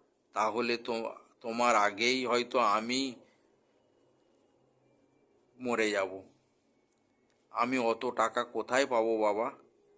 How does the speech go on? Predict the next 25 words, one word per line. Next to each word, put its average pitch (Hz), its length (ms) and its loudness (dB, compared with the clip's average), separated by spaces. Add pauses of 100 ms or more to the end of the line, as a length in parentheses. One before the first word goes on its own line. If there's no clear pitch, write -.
আমি 113 360 -2
তিনশো 131 500 -6
টাকা 117 320 4
দিচ্ছি 113 560 -6 (340)
আর 117 360 4
ঝিকে 113 440 -4
পঞ্চাশ 113 480 -6
টাকা 110 280 -2
দিচ্ছি, 107 560 -10 (360)
এতেই 120 360 0
তোমার, 117 460 0 (380)
তোমরা 120 320 2
একটু 113 300 -2
চুপ - 240 -16 (120)
করে 110 220 -2
থেকো। 101 400 -12 (1200)
পিসিমা 117 440 -2
সত্য 117 400 -4
সত্যই 113 420 -2
গোপালের 113 480 0
হাতে 110 260 -2
তিনশো 110 400 -8
টাকা 107 320 -4
এনে 104 280 -8
দিলেন। 98 340 -10